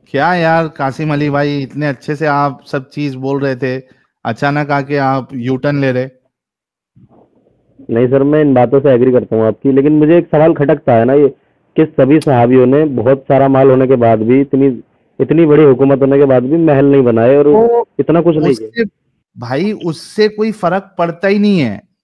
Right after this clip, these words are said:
Speaker 1: कि किसी ने महल बनाया, नहीं बनाया। उन लोगों का character क्या था?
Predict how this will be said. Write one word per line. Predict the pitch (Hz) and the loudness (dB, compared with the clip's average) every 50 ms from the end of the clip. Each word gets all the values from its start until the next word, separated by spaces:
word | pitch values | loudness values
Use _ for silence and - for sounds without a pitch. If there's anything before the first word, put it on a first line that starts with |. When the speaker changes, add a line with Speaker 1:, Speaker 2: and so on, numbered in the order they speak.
| _ _ | _ _
Speaker 1:
कि | 175 | -14
किसी | 165 - 180 170 170 - 190 185 | -10 -8 -8 -8 -6 -6 -6 -4
ने | 196 190 | -4 -2
महल | 170 160 160 165 175 185 180 | -2 -2 -2 -2 -2 -2 -2
बनाया, | 156 151 151 156 165 170 175 | -2 -2 -2 -2 -2 -2 -2
नहीं | 170 160 165 180 | -2 -4 -4 -4
बनाया। | 170 160 147 139 127 120 117 113 107 - _ - | -4 -2 -2 -2 -2 -2 -4 -6 -8 -12 _ -10
उन | 147 165 180 185 185 175 | -6 -4 -2 -2 -2 -2
लोगों | 165 165 170 175 190 196 | -2 -2 -2 -2 -4 -2
का | 190 208 202 | -2 -4 -6
character | - - - 165 165 185 180 - - 196 180 | -4 -4 -2 -2 -2 -2 -2 -2 -4 -4 -2
क्या | 175 190 170 151 | 0 -2 -2 -2
था? | 135 127 104 95 - | -2 -6 -8 -8 -10